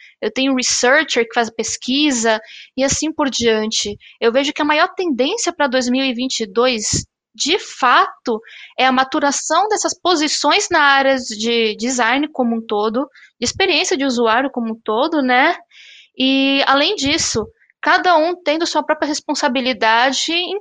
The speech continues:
prol de um bem comum, que é pro-, projetar a melhor experiência possível para todas, ou quase, esperamos, noventa e nove por cento das pessoas. Eu diria que essa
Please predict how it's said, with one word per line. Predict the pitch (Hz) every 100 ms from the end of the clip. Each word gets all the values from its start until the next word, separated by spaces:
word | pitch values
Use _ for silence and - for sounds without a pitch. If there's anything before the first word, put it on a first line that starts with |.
| -
prol | 339 294 339
de | 311
um | 311
bem | 302
comum, | 302 381 330 269 277 _ - _
que | -
é |
pro-, | 262 269 226
projetar | - 254 247 247 247
a |
melhor | 254 254 233 247
experiência | 285 - 277 262 240 254 262
possível | - 311 - - 247 262 269 330 330 - _ _
para | 269 269 269 _
todas, | 277 262 294 254 330 - - - - _ _ _
ou | 247 247
quase, | - 240 240 247 240 277 294
esperamos, | - - 247 226 233 247 262 254
noventa | 247 226 254 269
e |
nove | 247 247 247
por | 262
cento | - 370 240 254 285 - - - - - -
das | 233 240 240
pessoas. | 285 - - 214 196 196 - - _ _
Eu | 220 226
diria | 233 240 254 277
que | - 269 - -
essa | 262 294 - 339